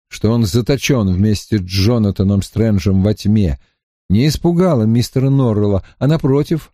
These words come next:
воодушевило. Он бодро напомнил Стрэнджу, что они ещё не знают настоящего имени Джона Асгласса, а стало быть, найти его магическим или иным способом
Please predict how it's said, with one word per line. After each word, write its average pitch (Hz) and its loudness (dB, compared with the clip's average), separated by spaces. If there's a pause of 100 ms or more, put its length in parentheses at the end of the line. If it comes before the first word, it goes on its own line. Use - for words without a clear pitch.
воодушевило. 120 0 (760)
Он 107 2
бодро 147 2
напомнил 127 0
Стрэнджу, 131 0 (240)
что - -2
они 123 2
ещё 139 0
не 131 2
знают 127 0
настоящего 123 0 (160)
имени 123 2
Джона 110 0
Асгласса, 104 0 (200)
а 101 0
стало 98 0
быть, 143 -2 (260)
найти 120 0
его 127 2
магическим 110 -2
или 123 2
иным 175 2
способом 85 -4